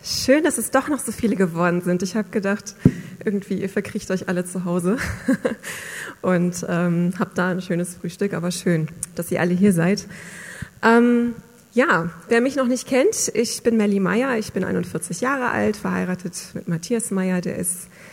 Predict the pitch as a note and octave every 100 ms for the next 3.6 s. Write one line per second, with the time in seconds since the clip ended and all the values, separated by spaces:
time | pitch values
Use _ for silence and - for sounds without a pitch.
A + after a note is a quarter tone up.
0 | - - - - E3+ E3 - E3+ - D#3
1 | D#3+ - E3 D#3+ D#3+ D#3+ - - C3+ D#3
2 | - F#3+ F#3+ F3+ E3 D#3+ D#3+ C4 - G#3+
3 | G3 F3+ E3 - E3+